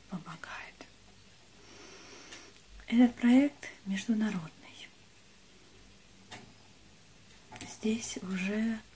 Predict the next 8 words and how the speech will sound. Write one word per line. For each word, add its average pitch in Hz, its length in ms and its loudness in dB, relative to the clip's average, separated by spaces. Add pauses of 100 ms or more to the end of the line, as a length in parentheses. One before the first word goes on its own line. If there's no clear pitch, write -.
(100)
восемьсот 214 960 0
двадцать 202 760 -2
тысяч 202 520 -2 (120)
человек, 180 880 -6 (800)
участников 196 960 -4 (240)
со - 240 -2
всего 202 800 2 (180)
мира. 190 680 2